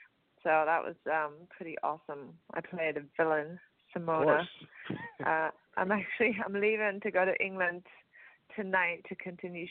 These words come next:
Speaker 1: shooting, uh, Redcon One,
Speaker 2: Mm-hmm.
Speaker 1: which is a zombie film. We already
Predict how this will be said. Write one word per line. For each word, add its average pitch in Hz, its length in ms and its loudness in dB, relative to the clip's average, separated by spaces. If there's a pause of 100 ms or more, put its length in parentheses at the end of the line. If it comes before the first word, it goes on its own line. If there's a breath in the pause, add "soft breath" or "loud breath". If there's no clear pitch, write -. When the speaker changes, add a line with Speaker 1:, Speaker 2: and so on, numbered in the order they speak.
Speaker 1:
shooting, 175 380 -4 (220)
uh, 160 220 0
Redcon 175 460 -2
One, 160 320 -2 (200)
Speaker 2:
Mm-hmm. 190 280 -16 (560 loud breath)
Speaker 1:
which 190 160 -6
is 190 100 0
a 180 100 -2
zombie 180 380 2
film. 175 140 -8
We 185 140 2
already 190 340 4